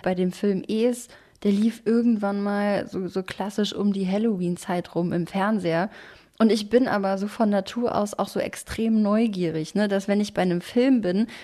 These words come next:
ich ja schon auch wissen will, was passiert. Auf der anderen Seite habe ich natürlich auch einfach mega Schiss, weil ich ein riesen Angsthase bin. Und dann bin ich bei dem Film Es irgendwie hängen geblieben und hab immer so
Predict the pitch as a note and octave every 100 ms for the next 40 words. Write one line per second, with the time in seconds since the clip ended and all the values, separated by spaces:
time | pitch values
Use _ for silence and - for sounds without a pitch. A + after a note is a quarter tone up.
0 | - - G#3 - G#3 - - A#3 - G3+
1 | G#3 A3 G#3+ G3 F#3+ F#3 - - F3 -
2 | G3 A3+ - - - - - G3+ - F#3+
3 | A3 G#3 G3 G3 G3+ G3+ G3+ - _ -
4 | G#3+ G#3+ G#3 G#3 G#3 G#3 F#3+ - F#3 F#3+
5 | - G3 G3 F3 F3+ - G3+ - F3+ F#3
6 | F#3+ F#3 G3 G3 F#3 F#3 F3+ - - -
7 | - B3 C#4 - - E3+ E3+ E3 E3 G3
8 | A#3 - - - _ G3 G3+ G#3+ A#3 A#3
9 | - F#3 F#3 F#3+ - G#3 G3+ - B3 B3
10 | G3 F#3+ F#3 F#3 G#3 C4+ C4 F#3+ F#3 F#3+
11 | G#3 A#3 - - - G#3+ A3 A3 A#3+ G#3